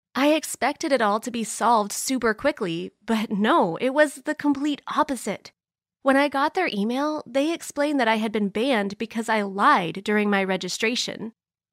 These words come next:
Imagine my shock when I read what they told me. Apparently, I had to be thirteen or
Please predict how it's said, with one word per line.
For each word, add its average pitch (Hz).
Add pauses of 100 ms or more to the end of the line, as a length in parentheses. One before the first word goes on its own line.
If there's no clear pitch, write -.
(120)
Imagine 262
my 220
shock 202
when 233
I 220
read 220
what 247
they 262
told 285
me. 180 (360)
Apparently, 233
I 226
had 226
to 262
be 247
thirteen 285
or 214